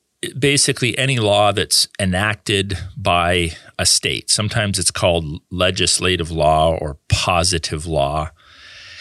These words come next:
And, uh, another, uh,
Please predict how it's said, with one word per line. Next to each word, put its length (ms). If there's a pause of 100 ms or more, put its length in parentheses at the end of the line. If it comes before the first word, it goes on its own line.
(640)
And, 360
uh, 300 (280)
another, 380 (180)
uh, 240